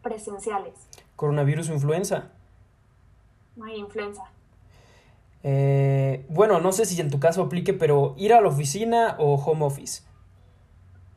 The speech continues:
Speaker 1: Ah, no, home office. Yo prefiero home office.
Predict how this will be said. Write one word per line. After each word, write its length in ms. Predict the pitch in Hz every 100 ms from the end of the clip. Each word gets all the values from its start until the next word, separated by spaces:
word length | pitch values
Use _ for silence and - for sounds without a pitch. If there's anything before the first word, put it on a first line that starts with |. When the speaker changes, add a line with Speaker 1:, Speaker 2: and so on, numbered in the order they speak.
| - - - -
Speaker 1:
Ah, 320 | 240 233 240
no, 240 | 262 277 -
home 200 | 262 247 247
office. 340 | 247 202 -
Yo 140 | 233 233
prefiero 400 | 277 254 233 233
home 180 | 214 196
office. 260 | 196 -